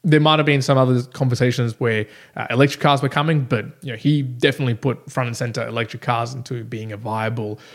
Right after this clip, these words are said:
uh, production-ready cars, which are now, you know, it might spawn, who knows where it goes,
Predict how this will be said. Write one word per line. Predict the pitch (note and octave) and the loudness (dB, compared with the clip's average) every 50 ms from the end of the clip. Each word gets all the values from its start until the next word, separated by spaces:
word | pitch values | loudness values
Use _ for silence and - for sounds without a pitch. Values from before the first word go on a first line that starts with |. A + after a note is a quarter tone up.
| - - _ _ - | -20 -20 _ _ -8
uh, | A#2 A2 A2 | -6 -6 -4
production-ready | - - B2 B2 A#2+ - - C3 A2+ A2+ A2 G#2 G#2 | -2 0 0 0 0 -2 -4 -6 -4 -4 -4 -6 -6
cars, | G#2 - A#2+ A2+ A2 A2 A2 - - - | -4 -4 -4 -2 -2 -4 -6 -8 -12 -10
which | C3+ B2 B2 - - | -8 -8 -8 -6 -6
are | A#2+ | -6
now, | A2+ A#2 A2+ A2+ A2+ A#2 A2+ A2+ A#2 - | -2 0 0 2 2 0 -2 -4 -6 -8
you | C3+ | -12
know, | A#2 A2 A2+ - _ _ _ _ G#3 - - | -12 -14 -14 -16 _ _ _ _ -20 -6 0
it | A#3 | 4
might | E3+ E3 E3 D3+ C3 | 6 6 6 6 4
spawn, | - - D#3 D3 C#3 C#3 C3+ B2+ - | 0 0 2 4 4 4 2 2 0
who | B2+ B2 C#3+ | 4 4 6
knows | C3 A2+ A2+ - - _ _ | 6 4 0 -4 -12 _ _
where | D3+ B2+ A2+ | -4 -2 -2
it | G#2+ A#2+ | -4 -6
goes, | A#2+ A2+ - - - | -8 -10 -10 -12 -16